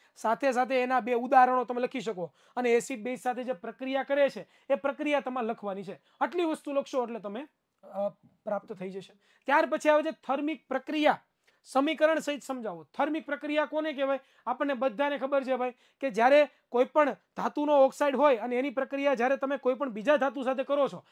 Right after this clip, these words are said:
તો એની અંદરથી ઉત્પન્ન શું થાય છે? તો કે જે શુદ્ધ ધાતુ મળે છે આપણને, એ શુદ્ધ ધાતુ પ્રવાહી સ્વરૂપે મળે છે. યાદ છે કે નહીં? આ ત્રીજા ચેપ્ટરમાં આ બધી વસ્તુ આવે.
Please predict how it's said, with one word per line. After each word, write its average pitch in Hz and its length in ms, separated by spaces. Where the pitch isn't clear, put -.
તો 285 60
એની 269 260
અંદરથી 285 300
ઉત્પન્ન 262 400
શું 302 180
થાય 277 180
છે? 277 120
તો 269 60
કે 285 280
જે 254 140
શુદ્ધ 339 320
ધાતુ 311 280
મળે 277 240
છે 208 80
આપણને, 175 340
એ 269 40
શુદ્ધ 294 280
ધાતુ 285 200
પ્રવાહી 269 420
સ્વરૂપે 233 320
મળે 180 260
છે. - 120
યાદ 233 180
છે 294 120
કે 330 100
નહીં? 311 260
આ 220 80
ત્રીજા 226 300
ચેપ્ટરમાં 240 360
આ 226 40
બધી 220 160
વસ્તુ 214 260
આવે. 180 160